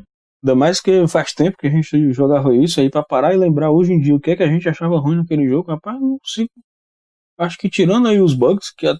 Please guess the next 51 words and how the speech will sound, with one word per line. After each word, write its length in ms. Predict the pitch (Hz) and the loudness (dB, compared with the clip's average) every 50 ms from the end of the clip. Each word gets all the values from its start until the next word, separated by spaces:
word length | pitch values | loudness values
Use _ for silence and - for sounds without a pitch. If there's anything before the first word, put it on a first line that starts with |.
| _ _ _ | _ _ _
Tatiana 380 | - 131 - - 143 135 139 | -6 -6 -2 0 0 0 0
falou, 480 | - - 156 131 113 113 131 170 202 208 | 0 -2 -2 0 0 0 0 -2 -2 -4
rapaz, 480 | 214 - _ 110 - - - - - _ _ _ _ _ _ _ _ _ _ _ _ _ _ _ | -8 -14 _ -18 -18 -18 -20 -20 -20 _ _ _ _ _ _ _ _ _ _ _ _ _ _ _
eu 100 | - 160 | -4 -4
não 100 | 180 202 202 | -4 -4 -4
consigo 360 | - 220 - - - 208 208 | -4 -6 -4 -2 -2 -2 0
lembrar 300 | 214 214 196 185 202 202 | 0 0 0 0 0 0
de 80 | 190 - | -2 -4
<laughs> 640 | 226 - - - - - _ 185 180 269 - 185 | -8 -14 -14 -18 -20 -8 _ -6 -4 -2 0 0
de 100 | 165 170 - | 0 0 0
nada 260 | 190 165 160 165 170 | 0 0 0 0 0
que 100 | 165 - | 0 0
eu 60 | 165 156 | -2 -4
tenha 420 | - - 156 165 165 160 151 143 - _ _ _ _ _ _ _ _ _ _ _ _ _ | -2 -2 0 0 0 0 -2 -4 -8 _ _ _ _ _ _ _ _ _ _ _ _ _
me 140 | - 165 170 | -4 0 0
incomodado 540 | 170 165 151 151 165 165 143 131 135 151 151 | 2 2 2 2 2 2 2 2 2 2 2
mesmo 260 | 147 139 143 156 156 | 2 2 4 4 2
assim 160 | 147 - - | 2 0 0
nele, 180 | 151 151 170 170 | 0 2 2 2
não. 220 | 139 123 123 135 | 2 2 0 0
Acho 140 | 151 156 - | -2 -4 -6
que 60 | - | -4
só 120 | - 233 269 | -2 0 2
os 80 | 294 | 2
bugs, 380 | 190 147 147 190 226 254 247 - | 4 4 4 4 2 0 0 -2
né, 180 | 220 226 254 254 | -4 -6 -6 -4
que 320 | - 208 196 185 156 143 | -4 -4 -2 0 0 0
de 120 | 135 139 160 | 0 0 0
vez 200 | 165 170 165 156 | 2 2 2 2
em 60 | 156 | 0
quando, 320 | 139 - 151 156 156 143 | -2 -4 -6 -6 -6 -6
assim, 220 | 139 - - 165 156 | -6 -10 -12 -16 -18
de 80 | 143 - _ _ _ _ _ _ _ _ _ _ | -18 -18 _ _ _ _ _ _ _ _ _ _
vez 140 | 160 156 160 | 0 0 2
em 60 | 156 | 2
quando, 180 | 170 175 165 | 2 2 2
assim, 160 | 156 - - 175 | 2 2 0 0
incomoda, 480 | 165 - 143 113 113 147 208 202 170 | 0 0 0 2 2 2 2 2 0
sabe? 220 | 160 190 214 214 - | 0 0 -2 -2 -2
Quando 160 | 165 143 - | -4 -2 -2
você 120 | 135 131 | -2 -2
tá 100 | - 139 | 0 0
andando 240 | 135 131 135 135 135 | 0 2 2 0 0
com 80 | 131 127 | -2 -2
um 20 | |
cavalo, 380 | - - 120 113 131 131 131 123 | -2 -4 -2 0 2 2 0 0
seu 140 | - 131 | 0 -2
cavalo 380 | 123 139 131 117 123 123 127 131 | 0 0 0 0 0 0 0 0
entra 180 | 127 - 135 123 | -2 -2 -2 -2
no 100 | 117 113 | -2 -2
chão. 360 | - 135 147 170 170 170 | 0 0 2 2 2 0